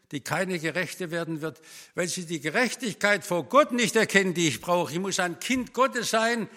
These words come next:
Und Jesus wirbt um uns und das herrlichste Evangelium, das wir weiter sagen dürfen.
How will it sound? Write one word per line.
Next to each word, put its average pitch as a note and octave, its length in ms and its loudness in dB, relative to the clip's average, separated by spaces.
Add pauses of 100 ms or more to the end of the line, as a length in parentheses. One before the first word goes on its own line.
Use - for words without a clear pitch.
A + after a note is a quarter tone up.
(320)
Und F#3+ 140 -4
Jesus A3+ 480 2
wirbt C4 360 2
um A3+ 160 -2
uns A3+ 240 0
und G#3 80 -2
das G3 300 0
herrlichste A3 480 -2
Evangelium, F#3+ 640 -6
das F3+ 220 -6
wir F3 140 -6
weiter G3+ 320 -4
sagen F3 420 -2
dürfen. E3+ 360 -10